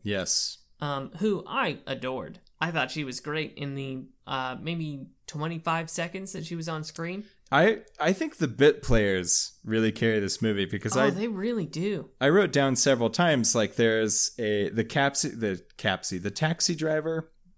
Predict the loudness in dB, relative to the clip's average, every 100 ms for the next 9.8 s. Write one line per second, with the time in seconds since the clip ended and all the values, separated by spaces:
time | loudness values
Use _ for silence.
0 | -2 2 4 4 2 2 0 2 2 2
1 | -2 -8 -6 -6 -8 _ _ _ -2 0
2 | 0 -2 -6 -6 -6 -8 _ _ -2 -2
3 | -2 -4 -6 -6 -4 -4 -4 -6 -12 _
4 | _ _ -4 -2 -2 -4 -16 -2 0 0
5 | -8 -4 -2 -2 -6 -12 _ -10 -6 -2
6 | 2 4 4 2 0 0 -2 -4 -8 -4
7 | -2 -2 -4 -12 -6 -6 -6 -12 _ _
8 | -6 -4 -4 -6 -10 -4 -2 0 -2 -2
9 | -6 -4 -4 -4 -6 -8 -10